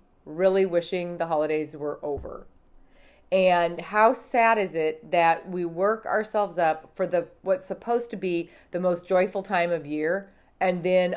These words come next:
all we really wish is that it was over so you can resume back to your autopilot schedule, because you know what to expect when you're on autopilot, right? And so we find ourselves, we're supposed to be happy, we're supposed to be joyful, we're supposed to be sharing, we're supposed to be giving,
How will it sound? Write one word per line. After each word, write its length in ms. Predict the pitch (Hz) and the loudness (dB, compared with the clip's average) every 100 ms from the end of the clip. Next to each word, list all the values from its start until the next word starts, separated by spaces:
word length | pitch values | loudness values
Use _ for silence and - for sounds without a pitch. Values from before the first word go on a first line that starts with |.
| - | 2
all 160 | 185 175 | 4 6
we 120 | 180 | 4
really 540 | 165 175 175 165 170 - | 0 2 2 0 -4 -8
wish 380 | 160 170 175 | -2 0 -2
is 160 | - 165 | -8 -2
that 140 | 170 | -2
it 80 | 156 | -2
was 140 | 165 - | -4 -6
over 340 | 170 151 165 170 | -4 -4 -6 -8
so 140 | - | -6
you 180 | 175 165 | -4 -4
can 220 | 170 156 | -4 -10
resume 460 | 147 151 139 175 170 | -8 -8 -4 -4 0
back 240 | 175 175 | 0 -2
to 120 | - 180 | -4 -8
your 240 | 170 - _ _ | -6 -8 _ _
autopilot 840 | 175 170 180 175 - 170 170 170 - | 4 6 6 0 0 2 4 0 -2
schedule, 640 | - 165 151 170 180 208 - _ _ _ _ _ | -4 -2 0 0 -2 -2 -10 _ _ _ _ _
because 320 | - 208 226 190 | -8 -2 -2 -2
you 100 | 202 | -2
know 200 | 208 233 | 2 2
what 140 | 254 | 2
to 160 | - 220 | 0 -6
expect 720 | 202 - 175 160 160 - - _ _ | -6 -6 0 0 0 -10 -20 _ _
when 540 | 165 175 165 160 156 147 _ | -2 -2 -2 -6 -12 -16 _
you're 180 | 165 165 | -6 0
on 220 | 156 151 | 0 0
autopilot, 640 | 151 147 135 - - - - _ _ | -4 -6 -8 -8 -10 -12 -20 _ _
right? 360 | - 160 165 - - _ | -2 -2 -2 -6 -20 _
And 200 | 185 185 | -2 0
so 280 | - 196 180 | 6 6 6
we 160 | 185 | 0
find 320 | 202 214 220 | 2 2 4
ourselves, 560 | 214 196 196 175 175 170 | 2 0 2 2 2 -4
we're 120 | 175 | -10
supposed 320 | 170 190 185 | -4 -2 -2
to 60 | 190 | -2
be 120 | 190 | -6
happy, 380 | 180 165 165 156 | 0 0 0 -6
we're 100 | 151 | -8
supposed 260 | - 185 185 | -4 -4 -4
to 40 | |
be 100 | 190 | -8
joyful, 460 | 180 151 147 143 151 | -6 -2 -2 -4 -6
we're 100 | 156 | -6
supposed 240 | 160 185 | -6 -8
to 60 | 180 | -8
be 60 | 190 | -12
sharing, 440 | 190 156 156 156 | -4 -2 -2 -4
we're 100 | 156 | -8
supposed 240 | 143 190 | -8 -8
to 40 | 190 | -6
be 120 | 202 | -8
giving, 480 | 147 151 147 147 | -4 -4 -2 -6